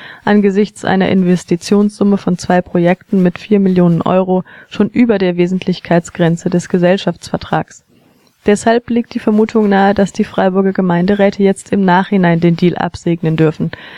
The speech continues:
Die Badenova soll, wie auch die industriellen Werke Basel, I W B, dreißig Prozent des Stammkapitals von hundert Millionen Euro erbringen. Vierzig Prozent liegen bei der Theolia.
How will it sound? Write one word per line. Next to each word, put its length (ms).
Die 60
Badenova 580
soll, 400
wie 260
auch 160
die 160
industriellen 760
Werke 280
Basel, 560
I 180
W 140
B, 300
dreißig 460
Prozent 560
des 100
Stammkapitals 880
von 220
hundert 320
Millionen 400
Euro 280
erbringen. 520
Vierzig 360
Prozent 540
liegen 300
bei 120
der 140
Theolia. 600